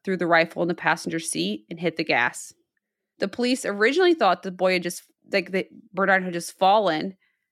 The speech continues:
and drowned, but when they discovered his body weeks later, the autopsy revealed he had been shot right through the heart.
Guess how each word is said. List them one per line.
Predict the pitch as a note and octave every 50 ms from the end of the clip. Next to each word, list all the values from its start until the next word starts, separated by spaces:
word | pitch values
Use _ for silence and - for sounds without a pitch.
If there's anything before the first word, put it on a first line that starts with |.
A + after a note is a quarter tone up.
| _ -
and | - G#3 F#3
drowned, | - F#3+ F#3+ F#3 F3+ G3 A3+ A3 F#3+ F3 G3 F#3 -
but | - F#3+ F#3 E3+ - - -
when | - F#3 G3 F#3+ F#3 F3+ F3+ F3+ F3
they | E3 E3
discovered | E3 F3 - - - G3+ F3 E3 F3 F3 E3+
his | F3 E3 -
body | _ F#3+ F3+ F#3+ A3 A#3 A#3 F#3+ F#3 F#3+
weeks | F#3+ F3 E3 F3 F3 E3+ - - -
later, | E3+ F#3 F#3+ F#3 F3 F3 - - -
the | - -
autopsy | - - F#3+ - - F#3+ E3+ E3+ - - F3 F3
revealed | F3 E3+ E3 E3 E3 E3 D#3+
he | - E3
had | D#3+ D#3+
been | F3 F3
shot | F3 - - E3+ D#3 - -
right | E3+ D#3 G#2 -
through | - E3+ D#3+
the | - E3
heart. | F3 - - F#2 - -